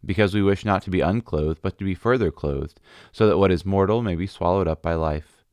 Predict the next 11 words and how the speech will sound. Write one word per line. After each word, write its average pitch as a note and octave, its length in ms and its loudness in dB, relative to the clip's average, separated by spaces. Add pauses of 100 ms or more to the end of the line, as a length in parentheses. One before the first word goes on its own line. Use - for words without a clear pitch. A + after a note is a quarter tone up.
(580)
He C#3 320 2
who A#2 80 2
has F2+ 120 2
prepared A2 460 -2
us - 400 -6
for E2 140 -6
this D2+ 160 -6
very G2 260 0
thing E2 300 -4
is E2+ 120 -6
God, D#2 400 -6